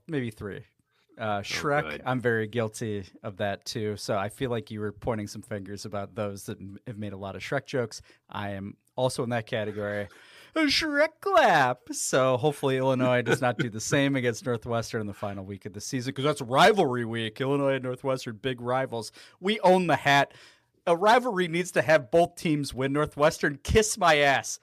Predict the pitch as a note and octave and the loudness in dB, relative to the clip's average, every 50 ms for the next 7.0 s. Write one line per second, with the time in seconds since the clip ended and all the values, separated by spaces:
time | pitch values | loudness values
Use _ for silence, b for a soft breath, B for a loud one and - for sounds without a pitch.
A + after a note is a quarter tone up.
0 | _ _ _ _ - A3 G#3+ A3 A3 A3 - - - b b b b b b b | _ _ _ _ 4 6 6 6 6 4 -2 -8 -18 b b b b b b b
1 | b b b b - - D#4+ D#4 E4 F4+ - - - - - A4 A4+ F4+ E4 F#4 | b b b b 0 0 2 2 2 0 -2 -2 -2 -2 2 6 8 8 8 8
2 | F#4 F#4+ - G#4 G4 F4 F4 F4 G4+ B B B - - - - - - G#4 - | 6 4 2 4 6 6 6 4 2 B B B -4 -2 -2 0 2 4 2 4
3 | - G#4 G4 F#4+ F#4 F#4 F#4 - - F#4 F4+ F#4+ G4 G#4+ A4 G#4+ F#4 E4 - F3+ | 4 2 6 6 6 6 6 6 6 6 8 8 8 8 6 6 4 2 0 -2
4 | - b b b b - A3 A3 G#3 B3 A#3 A3+ A#3+ G#3+ G3 G#3+ A#3+ C#4 C#4+ C#4+ | -6 b b b b 2 2 4 6 8 8 8 6 6 6 6 6 6 4 0
5 | C#4 B3+ A#3 C4 E4 F4+ F#4+ F#4+ E4+ C4+ B3+ B3+ B3 A#3+ B3 A#3+ A#3 A#3+ - - | -4 -4 2 4 6 8 10 10 10 10 8 8 8 4 4 4 4 4 2 2
6 | D4 C4 B3 B3 B3+ A#3+ A3+ A3 - D#4 D#4+ F4+ G4 G4+ G#4 G4+ F4+ D4+ A3+ | 4 6 6 6 6 4 4 6 8 8 8 10 10 10 10 10 8 6 2